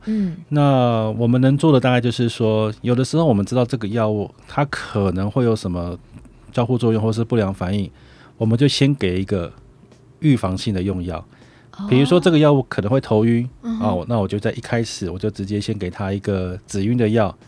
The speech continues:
Speaker 1: 哦。
Speaker 2: 然后我就说，“你可以先吃一个礼拜，”那我们看开一个月嘛，“你先吃一个礼拜，后面如果不，你觉得还好，你就不吃看看，不吃不晕，那就算了。”
Speaker 1: 嗯哼。
Speaker 2: 好，那事实上我们就发现很，真的大概有超过一半的，其实他到后来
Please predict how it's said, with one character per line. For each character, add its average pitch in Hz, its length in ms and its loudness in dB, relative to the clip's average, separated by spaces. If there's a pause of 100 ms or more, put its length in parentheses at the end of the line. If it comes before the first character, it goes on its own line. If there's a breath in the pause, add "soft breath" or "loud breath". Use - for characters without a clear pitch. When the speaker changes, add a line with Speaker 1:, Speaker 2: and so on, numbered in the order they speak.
(260 loud breath)
Speaker 1:
哦。 247 400 -12
Speaker 2:
然 - 20 0
后 139 100 6
我 117 100 6
就 135 100 4
说 139 240 2 (140)
，“你 123 100 2
可 165 120 2
以 151 80 4
先 143 160 4
吃 139 180 -2
一 135 80 2
个 127 100 -2
礼 95 120 -2
拜，” 104 340 -4 (300)
那 123 80 0
我 110 40 2
们 104 80 2
看 110 240 -2
开 123 200 0
一 123 40 2
个 107 80 0
月 107 160 2
嘛 87 220 -4
，“你 101 80 -6
先 131 160 0
吃 135 180 -4
一 135 60 0
个 127 60 0
礼 87 120 -6
拜， 101 220 -2 (400 loud breath)
后 - 180 0
面 175 140 6
如 156 100 4
果 135 120 6
不， 135 240 -10
你 110 80 -14
觉 123 100 0
得 139 80 2
还 139 160 2
好， 117 300 2
你 98 80 -4
就 110 120 -2 (140)
不 135 80 -2
吃 - 180 -4
看 117 160 -2
看， 107 220 -4
不 160 120 0
吃 151 180 0
不 143 180 2
晕， 131 220 0
那 123 80 -6
就 110 100 -4
算 104 220 -2
了。” 90 200 -6
Speaker 1:
嗯 220 160 -2
哼。 233 240 -4 (140)
Speaker 2:
好， 139 140 2
那 185 160 6
事 - 500 -2
实 143 140 -2
上 147 120 2
我 127 60 4
们 107 140 0
就 131 100 -2
发 127 140 0
现 123 160 -2
很， 104 180 -4
真 165 160 -2
的 160 60 2
大 151 120 0
概 147 140 0
有 120 100 4
超 135 220 0
过 127 140 0
一 110 100 0
半 117 180 0
的， 98 120 -2
其 107 100 -6
实 104 160 -4
他 117 160 -2
到 120 140 -2
后 127 180 0
来 95 220 -2